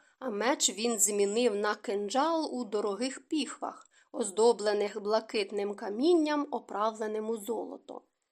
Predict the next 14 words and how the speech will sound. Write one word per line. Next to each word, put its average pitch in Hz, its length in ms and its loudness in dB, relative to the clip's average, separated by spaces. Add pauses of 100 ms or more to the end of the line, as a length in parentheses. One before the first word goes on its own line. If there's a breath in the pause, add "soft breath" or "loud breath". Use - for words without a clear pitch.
(340)
«Пані, 220 300 6
приділіть 214 540 0
мені 311 260 6
кілька 196 420 -2
хвилин». 220 520 -2 (600)
Анжеліка 302 500 4
злякалася, 294 760 4
чи 285 200 0
не 254 140 4
заведе 208 480 4
він 277 220 2
знову 269 480 0
про 262 180 0
одруження. 196 800 0